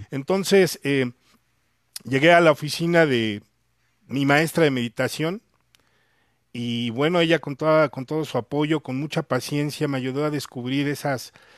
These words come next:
esas áreas de oportunidad, esos bloqueos internos que tenía tanto a nivel, a nivel mental como a nivel emocional. Y bueno, mi proceso particular duró un año para poder... Eh,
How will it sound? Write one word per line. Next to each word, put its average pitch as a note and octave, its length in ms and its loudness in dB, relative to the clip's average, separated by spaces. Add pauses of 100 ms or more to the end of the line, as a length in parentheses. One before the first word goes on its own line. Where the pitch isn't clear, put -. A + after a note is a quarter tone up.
(160)
esas C#3 400 -4
áreas D#3 300 4
de B2+ 60 -2
oportunidad, C3 600 2
esos D3+ 240 -4
bloqueos C3+ 380 -6
internos D3+ 480 -2
que - 60 -20
tenía C#3 320 -4
tanto B2+ 340 -8
a B2 80 -6
nivel, C3+ 360 -2 (380)
a B2 80 -8
nivel C#3+ 240 -2
mental D3+ 480 2
como C#3+ 140 -8
a C3 40 -4
nivel C#3 200 -2
emocional. C#3 720 -2 (500)
Y B2+ 240 -8
bueno, F3+ 300 0
mi D3 140 -4
proceso F#3 640 2
particular C#3+ 600 0
duró D#3+ 200 -4
un D#3+ 180 -4
año F3 260 0
para C3 200 -4
poder... D3 460 -2
Eh, A#2+ 280 -6